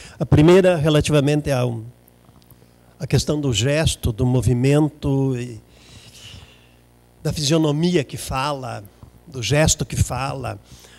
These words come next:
da voz que mais do que a palavra fala nas suas entonações, tá ok?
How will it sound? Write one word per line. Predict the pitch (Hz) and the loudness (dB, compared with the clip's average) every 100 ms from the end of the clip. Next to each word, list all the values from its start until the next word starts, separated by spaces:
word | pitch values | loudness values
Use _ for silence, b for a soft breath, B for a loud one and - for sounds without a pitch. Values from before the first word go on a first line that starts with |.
| B 131 | B -6
da | 139 | -4
voz | 123 113 151 165 - | -2 -2 -2 -2 -4
que | - 123 | -6 -10
mais | 135 160 170 120 | -6 -6 -6 -8
do | 131 | -14
que | - 147 | -12 -12
a | 127 | -12
palavra | - 127 127 127 147 123 131 113 | -10 -10 -8 -8 -10 -10 -12 -14
fala | - 131 135 131 | -12 -10 -10 -12
nas | 127 | -12
suas | - 135 120 | -12 -12 -10
entonações, | 131 120 127 113 107 - 147 170 143 - B B B _ | -12 -12 -12 -8 -6 -2 0 0 -2 -8 B B B _
tá | 135 | -10
ok? | - 131 131 | -6 -4 -6